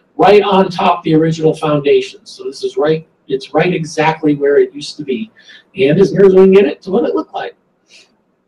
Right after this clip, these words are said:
So forty years after that reconstruction, we've had another reconstruction. We've had a reconstruction by students at Wahana High School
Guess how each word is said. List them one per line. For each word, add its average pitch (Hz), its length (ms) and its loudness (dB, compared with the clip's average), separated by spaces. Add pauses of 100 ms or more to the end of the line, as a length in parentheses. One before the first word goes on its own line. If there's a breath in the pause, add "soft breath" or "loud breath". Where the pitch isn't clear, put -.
(400)
So 160 200 0
forty 226 320 0
years 220 260 2
after 220 400 4
that 277 300 2
reconstruction, 247 800 -4
we've 170 120 0
had 175 200 -4
another 226 320 2
reconstruction. 165 760 -2
We've 131 140 -2
had 156 140 2
a 160 60 4
reconstruction 185 720 -2
by 156 120 0
students 196 480 2
at 190 100 -2
Wahana 180 360 -4
High 190 200 0
School 233 560 2